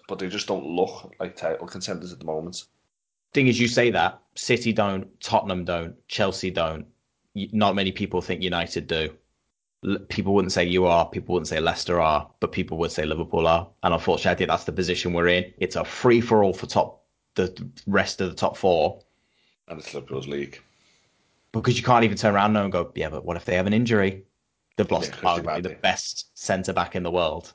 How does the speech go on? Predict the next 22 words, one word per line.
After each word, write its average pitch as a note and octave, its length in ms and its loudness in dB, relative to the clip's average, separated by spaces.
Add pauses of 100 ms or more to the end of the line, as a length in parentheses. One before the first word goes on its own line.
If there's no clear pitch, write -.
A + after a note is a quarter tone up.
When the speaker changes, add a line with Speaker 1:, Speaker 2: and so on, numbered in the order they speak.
Speaker 2:
and F2 120 -8
they've D#2+ 100 -8
dealt - 220 0
with D2+ 100 -10
it. - 180 -12 (300)
Speaker 1:
When A2+ 160 -10
did A2+ 140 -14
they A#2 80 -10
sign G2 300 -4
Ramos? A2 500 -10 (880)
Speaker 2:
Wow. - 300 -14 (720)
I - 40 -2
mean, A2 140 6
they've A2+ 160 6
got C3 160 4
the A2+ 60 2
best G#2+ 420 0
goalkeeper G2 480 -2
in, F#2 420 -6 (120)
but E2 100 -4
also F2+ 320 0
not. E2 580 -4